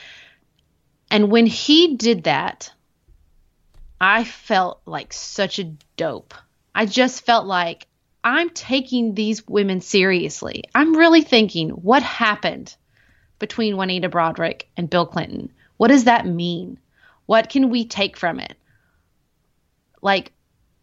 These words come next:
really searching my soul. And this asshole pulls them up at a table and uses them as props to make a political point. And I just felt like a dope.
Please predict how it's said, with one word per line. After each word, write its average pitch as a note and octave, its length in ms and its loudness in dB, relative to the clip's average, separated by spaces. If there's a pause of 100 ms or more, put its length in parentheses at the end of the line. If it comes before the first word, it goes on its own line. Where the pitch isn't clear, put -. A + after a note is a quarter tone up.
(300)
really F#4+ 260 4
searching D4 540 2
my A3 140 2
soul. F3+ 580 0
And G#3 260 2
this F4 360 2 (320)
asshole D4+ 680 -2 (300)
pulls C4+ 300 -2
them B3+ 200 0
up G#3 160 0
at F#3 100 -4
a F3 60 -4
table F3+ 640 -6 (340)
and F#3 220 -4
uses A#3+ 320 4
them A#3 180 2
as E3+ 180 -4
props F#3 500 2
to G3+ 100 -6
make F#3+ 160 -2
a F#3+ 100 -2
political G3+ 520 -2
point. F3 480 -4
And A3 100 2
I C4+ 140 2
just D#4+ 260 0
felt F#4 220 4
like E4+ 160 0
a A#3+ 40 0
dope. G3 380 0